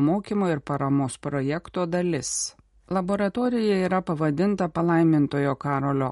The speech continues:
Akutis, kuris bus paskelbtas šventuoju du tūkstančiai dvidešimt penktųjų metų balandžio dvidešimt septintą dieną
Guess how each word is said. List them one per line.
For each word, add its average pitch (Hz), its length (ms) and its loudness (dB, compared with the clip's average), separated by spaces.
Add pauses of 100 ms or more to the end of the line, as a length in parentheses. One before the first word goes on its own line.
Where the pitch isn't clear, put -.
Akutis, 180 720 -4
kuris 220 240 -2
bus 180 220 -6
paskelbtas 151 600 -4
šventuoju 156 840 -2
du 143 80 -2
tūkstančiai 143 560 -4
dvidešimt 135 560 -4
penktųjų 139 400 -4
metų 156 400 0
balandžio 143 480 0
dvidešimt 135 480 -4
septintą 135 560 -6
dieną 175 460 0